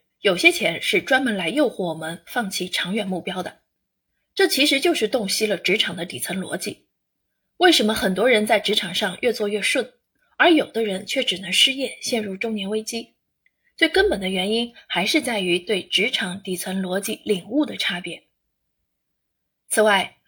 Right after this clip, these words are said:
这本书里作者的很多观点，过去我们可能在鸡汤文里面听过，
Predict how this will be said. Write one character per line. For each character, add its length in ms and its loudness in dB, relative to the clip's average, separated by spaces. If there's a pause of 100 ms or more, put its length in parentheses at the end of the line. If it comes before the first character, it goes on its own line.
这 140 6
本 140 8
书 160 0
里 180 0
作 240 2
者 160 -2
的 160 -4
很 160 -6
多 140 -4
观 260 -4
点， 280 -6 (120)
过 140 2
去 120 2
我 60 4
们 320 0
可 140 -4
能 180 -6
在 220 -4
鸡 200 -8
汤 220 -4
文 160 -2
里 80 0
面 220 -6
听 240 -4
过， 320 -6